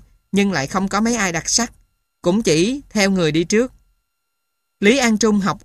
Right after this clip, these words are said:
Hoàng Thuyên, Lý Địch học Từ Hy, Lâm Xuân học Triệu Sương, Trần Thiện học Dịch Nguyên Cát, Mã Hưng Tổ, Mã Công Hiển, Mã Thế Vinh, Tắc Gia học Uyên Nguyên. Nói chung,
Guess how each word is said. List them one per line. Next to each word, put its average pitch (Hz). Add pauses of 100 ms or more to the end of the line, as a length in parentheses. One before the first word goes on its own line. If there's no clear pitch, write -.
(200)
Hoàng 170
Thuyên, 208 (440)
Lý 208
Địch 208 (120)
học 160 (100)
Từ 170
Hy, 202 (420)
Lâm 208
Xuân 214
học 175
Triệu 143
Sương, 202 (1120)
Trần 180
Thiện 160
học 170
Dịch 165
Nguyên 196
Cát, 220 (480)
Mã 160
Hưng 202
Tổ, 151 (240)
Mã 170
Công 208
Hiển, 180 (240)
Mã 165
Thế 226
Vinh, 208 (680)
Tắc 254
Gia 190
học 175
Uyên 196
Nguyên. 185 (760)
Nói 196
chung, 202